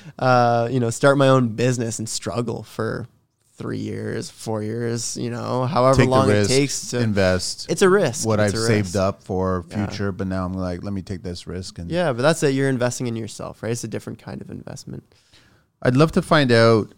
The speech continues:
Speaker 2: um, are you paying attention to the other trades in the building side of construction? Even though you're an electrician, you're going in there, you're part of a
Speaker 1: Mm-hmm.
Speaker 2: workforce, you've got your task, your scope,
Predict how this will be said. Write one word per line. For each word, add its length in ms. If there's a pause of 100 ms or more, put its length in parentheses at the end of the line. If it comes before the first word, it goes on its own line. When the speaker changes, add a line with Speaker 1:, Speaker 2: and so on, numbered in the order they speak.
Speaker 2:
um, 680 (1800)
are 60
you 120
paying 240
attention 440
to 160
the 140
other 140
trades 380
in 60
the 80
building 800
side 360
of 80
construction? 640 (580)
Even 220
though 80
you're 160
an 60
electrician, 460
you're 100
going 200
in 160
there, 220
you're 180
part 220
of 60
a 40
Speaker 1:
Mm-hmm. 100
Speaker 2:
workforce, 560
you've 200
got 220
your 120
task, 560
your 160
scope, 480